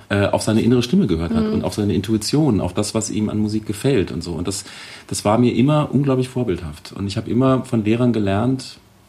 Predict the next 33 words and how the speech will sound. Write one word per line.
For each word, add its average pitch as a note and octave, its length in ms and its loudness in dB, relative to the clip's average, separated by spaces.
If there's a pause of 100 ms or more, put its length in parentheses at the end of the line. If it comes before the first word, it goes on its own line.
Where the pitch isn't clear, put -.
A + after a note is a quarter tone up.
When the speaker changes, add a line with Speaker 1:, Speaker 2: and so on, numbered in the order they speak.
Speaker 1:
auch - 160 -10
Klaus F2 220 -8
Kühnel G#2+ 300 2
wäre F#2 120 0
so F#2+ 60 -2
jemand, F#2+ 320 0
der, F#2 120 2
der F#2 340 0
einfach G2+ 240 -4
mir G#2+ 320 0 (400)
eine G#2 100 -2
Begeisterung B2+ 560 2
an A2+ 120 4
Musik A2 240 2
vermittelt G#2+ 340 0
hat, A#2+ 220 -4 (420)
die A2 140 0
authentisch C#3+ 420 2
war, E2 220 -2
wo F#2+ 80 0
ich - 100 -2
Speaker 2:
Mhm. A#3+ 60 2
Speaker 1:
einfach A#3+ 240 2
das G#2+ 180 -6
Gefühl C3 240 0
hatte, C3 160 0
okay, A#2+ 300 0
diese, G#2+ 200 -8
diese A#2 200 -6
Person A2+ 340 -2
schreibt - 720 -4
die A2+ 60 -2
Musik, A2+ 420 0